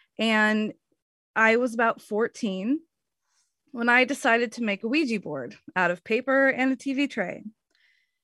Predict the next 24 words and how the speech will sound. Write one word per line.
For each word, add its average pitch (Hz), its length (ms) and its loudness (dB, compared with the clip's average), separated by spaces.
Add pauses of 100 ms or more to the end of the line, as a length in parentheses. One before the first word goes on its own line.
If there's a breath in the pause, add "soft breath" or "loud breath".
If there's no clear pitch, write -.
(200)
Nothing 311 460 4
really 294 240 2
happened 254 680 0
that 220 220 -2
evening, 269 680 -2 (460)
but 226 300 4 (340)
consecutively 254 1080 -2
after 226 480 0
I 202 100 2
had 185 240 -6
done 226 320 0
this, - 400 -10 (800 soft breath)
each 262 340 -4
night 233 300 0
there 190 120 -2
was 196 180 -6
this - 180 -18
presence 196 600 -4
that 170 220 -12
became 170 400 -12
heavier 170 600 -10
and 156 200 -14
heavier. - 600 -14 (520 soft breath)
And 185 560 0